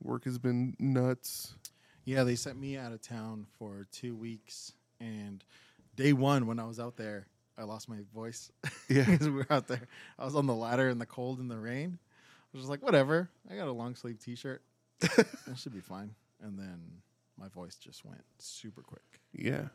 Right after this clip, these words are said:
Speaker 1: I mean, you were in Northern California and big NorCal dog.
Speaker 2: Big NorCal dog. Yeah, and then my, I, I lost my voice, but you guys missed me. You kept calling me, like, every day, so I was just, like,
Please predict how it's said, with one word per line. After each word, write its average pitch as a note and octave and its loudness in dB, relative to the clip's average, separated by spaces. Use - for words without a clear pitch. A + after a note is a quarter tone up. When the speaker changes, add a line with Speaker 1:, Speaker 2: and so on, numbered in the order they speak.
Speaker 1:
I C3 0
mean, B2+ 4
you C#3 4
were C#3 4
in A#2 -4
Northern D3+ 6
California C#3+ 4
and C3+ 0
big C3 0
NorCal C3 2
dog. B2 2
Speaker 2:
Big A#2+ -10
NorCal A2+ -10
dog. G#2+ -8
Yeah, D#3 6
and C3+ 6
then C#3+ 2
my, C3 2
I, C3 -6
I B2+ -4
lost C#3+ 2
my B2 0
voice, B2+ 0
but B2 -8
you B2 -4
guys B2+ -4
missed C3+ -8
me. B2+ -6
You B2 -6
kept B2+ -2
calling C3 -2
me, B2+ -4
like, - 4
every C3+ 8
day, D3 8
so C#3 2
I - 6
was C3 -2
just, C3 -10
like, A#2+ 2